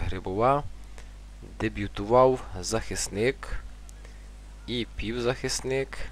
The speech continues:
наш лановецький письменник Юрій Мативощук на ваших екранах. Вісімнадцяте жовтня, дві тисячі дев'ятий рік. Команда Жирак Грибова приїхала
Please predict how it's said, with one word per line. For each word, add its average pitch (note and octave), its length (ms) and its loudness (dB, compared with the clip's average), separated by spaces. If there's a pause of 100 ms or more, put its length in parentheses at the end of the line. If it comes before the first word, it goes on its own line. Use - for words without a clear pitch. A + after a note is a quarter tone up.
наш G#2+ 340 2
лановецький G#2 800 4
письменник C3+ 720 2 (180)
Юрій A2+ 360 4
Мативощук G#2+ 800 -2 (120)
на F2 80 0
ваших G2 340 0
екранах. - 400 0 (4000)
Вісімнадцяте A2+ 580 0
жовтня, C#3 440 2
дві G2+ 140 -4
тисячі - 340 -2
дев'ятий F#2+ 480 -2
рік. - 380 -6 (800)
Команда G#2 440 0
Жирак G2+ 380 0
Грибова G#2 560 2 (440)
приїхала G#2 600 0